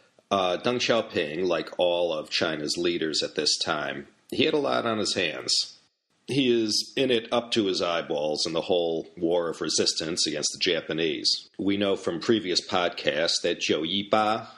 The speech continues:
nine eighteen, September eighteenth, nineteen thirty-one, the Mukden incident, the infamous incident that went down in the city of Mukden, which we know today as Shenyang.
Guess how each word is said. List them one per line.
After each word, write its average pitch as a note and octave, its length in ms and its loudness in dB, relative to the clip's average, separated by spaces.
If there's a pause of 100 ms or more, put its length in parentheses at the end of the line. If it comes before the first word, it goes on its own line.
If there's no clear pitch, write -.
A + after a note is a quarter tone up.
nine F#2 320 2
eighteen, G#2+ 600 0 (140)
September F2+ 480 0
eighteenth, G#2 420 -2
nineteen F#2 380 -2
thirty-one, F2 760 -2 (100)
the E2+ 80 0
Mukden G2 500 0
incident, A2+ 680 0
the E2 120 0
infamous F#2+ 400 -2
incident F#2 460 -2
that E2+ 140 0
went F2+ 200 -2
down F#2 300 2
in F2 120 -4
the D#2+ 40 0
city F2+ 540 0 (280)
of F2 140 2
Mukden, F#2+ 800 0
which D2 180 -4
we D2 100 -2
know C2+ 180 -2
today E2 540 0
as D#2 200 -2
Shenyang. D2+ 720 -2